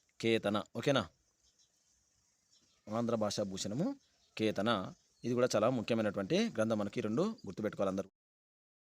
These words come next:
ఆ, so ఫ్రెండ్స్, మరి ఇట్లాంటి మరిన్ని ప్రశ్నల కోసం, ఇట్లాంటి మరిన్ని, ఆ, క్వశ్చన్, క్వశ్చన్స్ అనాలిసిస్ కోసము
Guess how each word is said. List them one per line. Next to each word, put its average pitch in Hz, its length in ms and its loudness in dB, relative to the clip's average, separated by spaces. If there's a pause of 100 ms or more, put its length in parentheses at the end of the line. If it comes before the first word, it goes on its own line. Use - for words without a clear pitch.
(600)
ఆ, 104 220 -8 (180)
so 151 80 2
ఫ్రెండ్స్, 151 240 2
మరి 139 360 4
ఇట్లాంటి 151 520 6 (120)
మరిన్ని 151 600 4 (140)
ప్రశ్నల 131 300 -2
కోసం, 123 360 -6 (720)
ఇట్లాంటి 120 280 -2
మరిన్ని, 139 560 2 (220)
ఆ, 104 400 0
క్వశ్చన్, 131 340 -4 (680)
క్వశ్చన్స్ 131 380 -2
అనాలిసిస్ 123 720 2
కోసము 120 420 -6